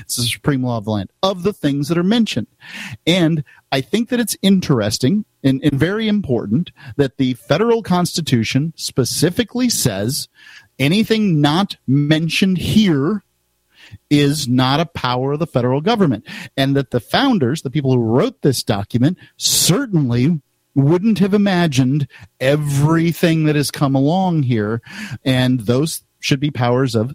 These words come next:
states. And, uh, you know, I'm, all I can do is say that I disagree with the Supreme Court. And, you know, if, if y'all want a country that's run by those kooks, you can have it.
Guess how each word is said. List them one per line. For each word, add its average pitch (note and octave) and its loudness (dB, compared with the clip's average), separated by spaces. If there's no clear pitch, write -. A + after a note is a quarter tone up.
states. - -6
And, A#2+ 0
uh, C3+ -4
you D#3 0
know, G#2+ 0
I'm, A2+ 2
all F3+ 0
I F#3 0
can D3+ 2
do F#3 2
is D3+ 0
say C#3 0
that C#3 -2
I C#3 0
disagree D#3+ 2
with E3+ 0
the E3+ 2
Supreme F#3 0
Court. G3+ 0
And, B2+ 2
you C3+ 2
know, C3+ -2
if, - -8
if A#2+ -2
y'all D3 2
want E3 2
a D3+ 0
country E3+ 2
that's D#3+ -2
run F3+ 2
by D#3 2
those C3+ 0
kooks, - -4
you C3+ 0
can D#3+ 0
have G#3+ 0
it. - -6